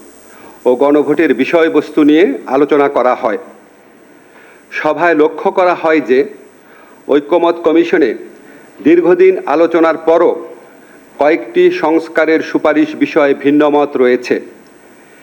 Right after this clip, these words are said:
এছাড়া গণভোট কবে অনুষ্ঠিত হবে এবং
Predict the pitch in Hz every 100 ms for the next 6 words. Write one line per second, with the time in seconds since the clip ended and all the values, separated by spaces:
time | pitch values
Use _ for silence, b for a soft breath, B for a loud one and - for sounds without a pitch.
0 | B B B - 123 - 180 160 - -
1 | - - - - B B B - 117 151
2 | 160 165 175 - 160 156 185 185 180 -
3 | 196 160 160 143 208 - - B B B
4 | B 135